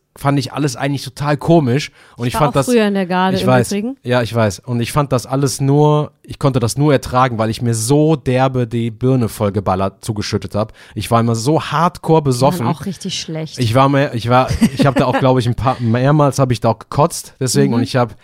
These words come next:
Speaker 1: und ich war da, ich hatte da auch so, äh, Besowski-Abende, wo ich, äh,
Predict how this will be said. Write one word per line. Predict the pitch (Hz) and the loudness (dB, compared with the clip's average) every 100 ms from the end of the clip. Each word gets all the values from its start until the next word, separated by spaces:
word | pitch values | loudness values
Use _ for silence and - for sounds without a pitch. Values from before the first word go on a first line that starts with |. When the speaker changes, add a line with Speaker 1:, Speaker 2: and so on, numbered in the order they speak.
| - - - | -20 -20 -8
Speaker 1:
und | 110 | -6
ich | 117 110 | -4 0
war | 120 117 113 | 2 4 2
da, | 113 113 | 0 -2
ich | 110 | 0
hatte | 131 139 | -2 2
da | 131 | 4
auch | 127 | 2
so, | - 127 123 127 | 2 0 0 -2
äh, | 117 | -4
Besowski-Abende, | 107 110 120 - 120 110 113 113 | -4 -2 -2 -2 -6 -4 -2 -2
wo | 110 113 110 | 0 2 2
ich, | 107 - | -2 -6
äh, | - | -16